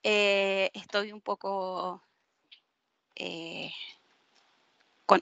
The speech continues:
con harto ruido ambiente. En este caso, nos dimos dos subprocesos donde conocemos los caminos termodinámicos, por lo tanto, sí es posible sumar el calor y el trabajo, ¿ya? Y entonces, para conocer el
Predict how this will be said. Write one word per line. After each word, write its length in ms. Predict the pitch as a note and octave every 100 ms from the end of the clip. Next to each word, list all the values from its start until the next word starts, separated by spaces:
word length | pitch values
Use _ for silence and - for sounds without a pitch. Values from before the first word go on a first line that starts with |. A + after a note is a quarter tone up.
| -
con 140 | G3+
harto 240 | G3 G#3
ruido 180 | G3+ G#3+
ambiente. 480 | G#3 F3+ F3 - E3 - - - - - - - - _ _ _ _ - - - - - - -
En 140 | A3
este 220 | F4+ F#4+
caso, 500 | - F#4+ - B3 C#4+ -
nos 180 | A3+
dimos 280 | G#3+ D#4 D#4+
dos 160 | - E4+
subprocesos 760 | C#4 - E4+ - E4 - B3+ C#4
donde 340 | - A#3+ C4
conocemos 640 | B3 B3 A3+ - F#4 F#4+ C#4+
los 140 | A3+
caminos 380 | - F3+ F3 F#3
termodinámicos, 760 | G3 F#3 F3 F#3 G#3 A#3+ C4+ -
por 180 | A#3
lo 140 | A3 A3
tanto, 400 | A#3+ C#4 - D4
sí 180 | - D4
es 80 |
posible 560 | D4 D4+ - C#4+ C#4 C#4+
sumar 380 | - A#3+ A#3 A#3
el 100 | B3
calor 300 | G#3+ G#3+ G#3+
y 60 |
el 100 | G#3+
trabajo, 420 | - F#3 - - _ _ - - -
¿ya? 260 | G#3+ A3
Y 120 | A#3+
entonces, 260 | G#3+ A3 A#3+
para 220 | A3 G3+
conocer 580 | G3+ G3 F#3+ - C#4+ D#4
el 180 | - A3